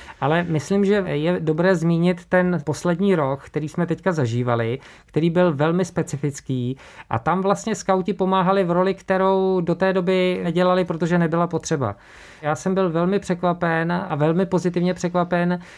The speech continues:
tím, ve chvíli, kdy byl první lockdown a my jsme začali přemýšlet na ústředí, kde, jak by skauti mohli pomáhat, tak se zvedli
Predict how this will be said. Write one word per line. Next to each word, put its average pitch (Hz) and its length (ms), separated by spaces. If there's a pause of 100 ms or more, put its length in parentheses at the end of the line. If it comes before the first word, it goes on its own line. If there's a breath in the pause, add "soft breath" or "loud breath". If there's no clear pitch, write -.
(140)
tím, 175 280
ve 165 200
chvíli, 180 300
kdy 170 440
byl 165 140
první 170 360
lockdown 151 560
a 151 60
my 151 120
jsme 170 140
začali 160 320
přemýšlet 160 480
na 156 100
ústředí, 165 720
kde, 156 280
jak 160 200
by 165 220
skauti 156 400
mohli 165 220
pomáhat, 156 520 (400 loud breath)
tak 175 160
se 214 160
zvedli 196 420